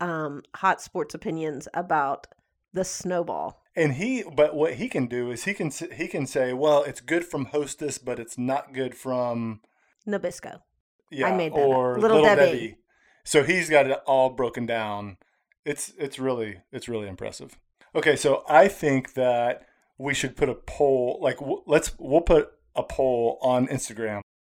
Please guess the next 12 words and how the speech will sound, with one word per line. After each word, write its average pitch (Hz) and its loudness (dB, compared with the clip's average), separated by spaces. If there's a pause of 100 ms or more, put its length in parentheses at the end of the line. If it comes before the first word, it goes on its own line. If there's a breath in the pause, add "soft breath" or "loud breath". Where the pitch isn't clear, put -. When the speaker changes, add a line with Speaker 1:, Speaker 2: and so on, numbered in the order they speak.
(340)
Speaker 2:
and 143 2
we'll 151 6
put 151 2
the, 135 6
what 135 0
we 147 -2
think 143 2
might 131 2
be 131 -4
the 120 -8
top - 0
three 131 -4